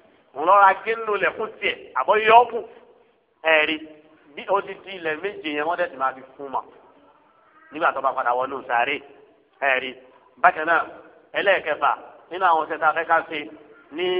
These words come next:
mẹ́wàá ìbẹ̀rẹ̀ Dhul Hijja yìí, òun náà ni máa pàṣẹ dáadáa, máa kọ̀ nípa ìwà àbàjẹ́. Ẹlòmíì ọmọ pẹ́ sí ni o, ẹ̀sìn ni o.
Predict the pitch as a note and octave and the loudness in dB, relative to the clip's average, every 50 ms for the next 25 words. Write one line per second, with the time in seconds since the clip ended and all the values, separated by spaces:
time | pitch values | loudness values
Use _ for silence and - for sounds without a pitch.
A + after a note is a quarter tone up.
0 | F3+ F3+ F3+ - - - - - - D#3 E3+ F3+ E3+ D#3+ D3+ D3 C#3 C#3+ D3 D#3 | -2 -4 -6 -8 -12 -16 -18 -20 -8 -2 0 4 4 6 4 4 4 2 2 2
1 | D#3 D3 D3 D3 C#3 B2+ - A3 G#3 E3 E3+ E3 D#3+ E3 E3+ F3 - - - - | 2 0 -2 -4 -8 -8 -10 -14 -10 -2 0 0 2 0 -2 -6 -8 -12 -14 -16
2 | - - - C3 C3+ D3+ E3+ D#3+ D3 C#3+ C#3 C#3 C3+ C3+ B2+ B2+ C3 A#2+ A#2 B2 | -18 -16 -12 -8 -6 -4 -4 -4 -6 -6 -6 -2 -2 -2 0 0 -4 -4 -4 -6
3 | B2 B2 B2 B2 A#2+ B2 A#2+ A2+ - - - - - - _ _ A2 A#2 C3 C3+ | -6 -6 -4 -4 -4 -4 -4 -6 -6 -10 -18 -20 -20 -20 _ _ -12 -6 -2 -2
4 | C#3 C#3 C3+ - C3 B2+ C3+ D3+ D3+ D3+ D3 C#3+ C#3+ C#3+ C#3+ C#3 D3 C#3+ C#3 D3 | -2 -2 -2 -6 -6 -6 -6 -6 -2 0 2 2 4 4 2 4 2 0 0 0
5 | D#3+ D#3+ F3 E3 - - - - - _ _ D#3+ E3+ D#3+ D#3+ D#3+ G3+ A3 A3 F#3+ | -2 -4 -4 -4 -10 -18 -20 -20 -20 _ _ -4 -2 -2 -2 0 0 0 2 2
6 | F3+ G#3+ G#3 G#3+ G#3+ - A3 G3 G3 G3+ G3 F#3 F3+ F#3 G3 G#3 G3 A3 A3 A3 | 2 2 0 0 0 -4 -8 -8 -4 -2 -2 -2 0 2 0 0 0 -4 -8 -4
7 | A3+ A#3+ A#3+ A#3 A3+ | 0 2 4 4 6